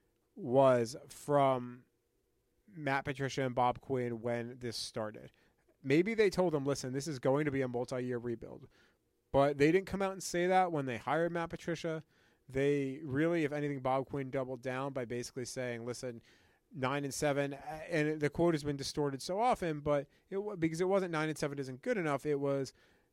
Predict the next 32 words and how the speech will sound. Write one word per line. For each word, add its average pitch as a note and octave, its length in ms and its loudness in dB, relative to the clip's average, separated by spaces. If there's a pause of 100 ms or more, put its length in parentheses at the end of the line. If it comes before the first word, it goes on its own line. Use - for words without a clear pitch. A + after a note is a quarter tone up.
that C#3 500 2
they D3 120 4
weren't E3 320 0
beating D#3 340 0
their C#3 160 0
good D3+ 360 2
teams D3 460 -6 (100)
on C#3 220 -6
their C3 140 -6
schedule, B2+ 520 -2
even C3 240 -4
though B2+ 120 0
they A#2+ 120 -2
were A#2 120 -4
nine A#2 260 -10
and A2+ 80 -16
seven, D#3 440 -2
and B2+ 260 -8 (720)
Bob D3 240 2
Quinn D3 160 0
felt C#3 240 -2
that B2+ 120 -2
they C3 140 -2
needed C3 280 -4
a - 20 -14
different B2 320 -12
coach A#2+ 320 -6
to - 100 -12
get A#2 180 0
over A2+ 220 0
the G#2+ 120 -12
hump, C3+ 540 -2